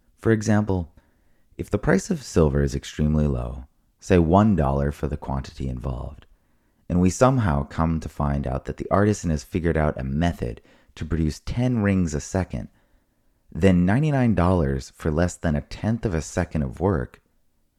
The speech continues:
might seem like a bit of an unfair trade. To translate this into an hourly rate, the artisan is paying themselves three million five hundred sixty-four thousand dollars an hour.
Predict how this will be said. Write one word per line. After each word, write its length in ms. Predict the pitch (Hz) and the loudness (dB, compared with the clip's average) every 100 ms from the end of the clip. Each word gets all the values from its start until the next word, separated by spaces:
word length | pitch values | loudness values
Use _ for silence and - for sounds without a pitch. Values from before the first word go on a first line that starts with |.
| _ _ _ | _ _ _
might 240 | - 95 123 | -4 -4 -4
seem 220 | - 147 | -4 -2
like 160 | 73 - | -2 -4
a 60 | |
bit 180 | 69 85 | -2 0
of 140 | 87 | 0
an 60 | 69 | 0
unfair 380 | 69 82 62 58 | 0 -2 -4 -8
trade. 520 | - - 117 - - _ _ _ _ _ _ _ _ _ _ _ _ _ | -6 -4 -4 -6 -14 _ _ _ _ _ _ _ _ _ _ _ _ _
To 120 | - 76 | -14 -10
translate 640 | - 113 120 90 82 71 | 0 2 2 2 0 2
this 320 | 71 67 - - | -2 -2 -4 -6
into 240 | 80 71 | -4 -2
an 100 | 67 | -2
hourly 420 | 78 90 73 65 | 0 0 0 -2
rate, 440 | 58 85 113 57 - _ _ _ _ _ _ | -2 -2 -2 -4 -12 _ _ _ _ _ _
the 220 | 73 82 | -2 2
artisan 640 | 104 151 135 71 62 58 - | 2 2 2 -2 -6 -8 -10
is 140 | - | -10
paying 380 | - 120 135 120 | -6 -2 0 2
themselves 720 | 76 71 67 58 60 58 - _ _ _ _ | 2 0 -4 -6 -8 -10 -18 _ _ _ _
three 280 | - 110 151 | -8 -2 0
million 580 | 135 76 65 62 58 62 - _ _ | 2 2 0 -4 -8 -10 -16 _ _
five 400 | _ - 117 143 | _ 2 4 4
hundred 360 | 120 90 80 71 | 0 2 0 -2
sixty-four 600 | - - - 78 73 71 | -6 -10 -8 -6 -4 -4
thousand 760 | - - 90 101 104 104 98 | -6 0 2 2 0 0 0
dollars 480 | 85 78 76 71 67 | 2 2 2 0 -4
an 140 | 67 | -6
hour. 540 | - 95 64 50 - | -4 -4 -4 -6 -16